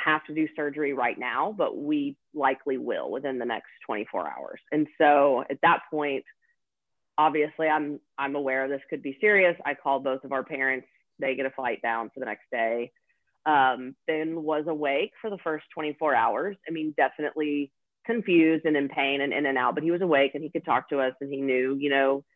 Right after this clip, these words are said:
who I was and who my sisters were and, and whatever. But from that point on, they had to put him into a medically induced coma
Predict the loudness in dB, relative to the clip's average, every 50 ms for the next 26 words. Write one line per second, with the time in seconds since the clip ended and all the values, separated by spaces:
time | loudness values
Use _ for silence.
0 | _ -20 _ _ 4 6 6 8 8 6 4 4 4 4 4 4 2 0 -2 -4
1 | -8 -8 -8 -8 -8 -8 -10 -14 -12 -12 -10 -6 -2 -2 0 2 2 2 0 -2
2 | -4 -6 -6 -6 -6 -6 -4 -2 -2 0 0 0 0 -2 -2 -2 -2 0 2 2
3 | 2 0 -2 -4 -6 -4 -2 0 2 2 2 2 0 -4 -6 -4 -2 -2 -2 -2
4 | -2 -2 0 2 2 2 2 2 0 -2 -6 -10 _ _ _ -4 -2 -2 -2 -4
5 | -6 -8 -8 -8 -6 -6 -8 -8 -8 -6 -4 -2 -2 -4 -4 -4 -4 -4 -2 -2
6 | -2 -4 -4 -4 -6 -8 -6 -4 -4 -2 0 -2 -2